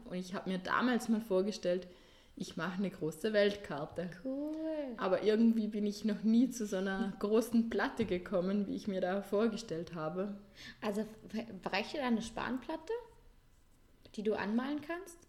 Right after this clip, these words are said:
Speaker 2: oder bekleben kannst?
Speaker 1: Ja, wenn sie schön ist außen.
Speaker 2: Weil ich
Speaker 1: Aber ich wollte irgendwas mit zwei Meter mal, keine Ahnung,
Speaker 2: Weil
Speaker 1: was
Speaker 2: ich
Speaker 1: das
Speaker 2: könnte
Speaker 1: so
Speaker 2: mir voll gut
Speaker 1: riesengroß.
Speaker 2: vorstellen, dass du so eine Spanplatte ja schwarz oder so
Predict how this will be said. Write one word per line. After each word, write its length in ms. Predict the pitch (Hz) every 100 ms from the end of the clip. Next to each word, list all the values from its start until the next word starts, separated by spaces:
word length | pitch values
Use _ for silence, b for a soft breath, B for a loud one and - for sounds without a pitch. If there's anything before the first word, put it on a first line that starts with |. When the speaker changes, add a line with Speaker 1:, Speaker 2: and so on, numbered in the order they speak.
| _ _ -
Speaker 2:
oder 140 | 196
bekleben 460 | 190 190 202 220 285
kannst? 280 | 330 330 -
Speaker 1:
Ja, 600 | 202 208 208 180 202 247
wenn 200 | 240 208
sie 180 | 202 208
schön 420 | - - 165 196
ist 360 | 226 254 - -
außen. 420 | 214 247 - 330 349 - - _ _ _ _ _
Speaker 2:
Weil 160 | 185 -
ich 120 | - - - -
Speaker 1:
Aber 240 | 214 202
ich 180 | 226 -
wollte 240 | 208 208
irgendwas 500 | 196 220 226 208 -
mit 220 | 220 185
zwei 260 | - 196 185
Meter 680 | 202 196 233 233 202 196 185
mal, 380 | 185 175 180 180
keine 300 | 226 180 202
Ahnung, 240 | 113 196 180
Speaker 2:
Weil 140 | 220
Speaker 1:
was 80 | 226
Speaker 2:
ich 80 | 185
Speaker 1:
das 0 |
Speaker 2:
könnte 120 | 233
Speaker 1:
so 40 | 233
Speaker 2:
mir 60 | 240
voll 100 | 247
gut 80 | -
Speaker 1:
riesengroß. 240 | 320 -
Speaker 2:
vorstellen, 460 | 254 240 - 233 220
dass 180 | 208 -
du 60 |
so 120 | 190
eine 160 | 196 185
Spanplatte 640 | - - 202 - 208 -
ja 140 | 196 -
schwarz 440 | - - 233 -
oder 140 | 214
so 100 | 185